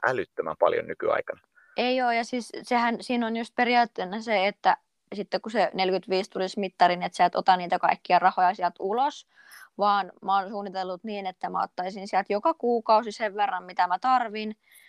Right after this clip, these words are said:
Speaker 2: tarvin ja tekisin niillä rahoilla, mitä nyt ikinä teenkään. Ja sitten, että ne jäisi sit sinne kasvamaan sitä korkoa, ja sit siinäkin tulisi semmoista ajallista hajauttamistakin, että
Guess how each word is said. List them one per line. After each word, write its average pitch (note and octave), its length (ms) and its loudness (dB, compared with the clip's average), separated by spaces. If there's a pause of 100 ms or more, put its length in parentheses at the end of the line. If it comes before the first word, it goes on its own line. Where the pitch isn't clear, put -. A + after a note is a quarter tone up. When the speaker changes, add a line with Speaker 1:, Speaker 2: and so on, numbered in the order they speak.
(180)
Speaker 2:
tarvin A3 500 0 (140)
ja F#3+ 220 2 (600)
tekisin G3 400 2
niillä F#3+ 220 6
rahoilla, F#3 420 4
mitä F3+ 260 -4
nyt F3+ 140 -12
ikinä F3+ 320 -6
teenkään. G#3+ 720 2 (760)
Ja F#3 180 4 (180)
sitten, F#3+ 440 -2 (480)
että F#3 160 -4
ne G3 100 -2
jäisi G3+ 280 4
sit F#3 140 -10
sinne G#3 260 -8
kasvamaan G3 560 -4
sitä G3+ 160 -10
korkoa, F#3 540 -2
ja G3+ 60 -6
sit G#3 140 -10
siinäkin G3 440 -4
tulisi F#3+ 280 -6
semmoista F#3 300 -8
ajallista F#3 500 2
hajauttamistakin, F#3 920 -2
että F3+ 240 -4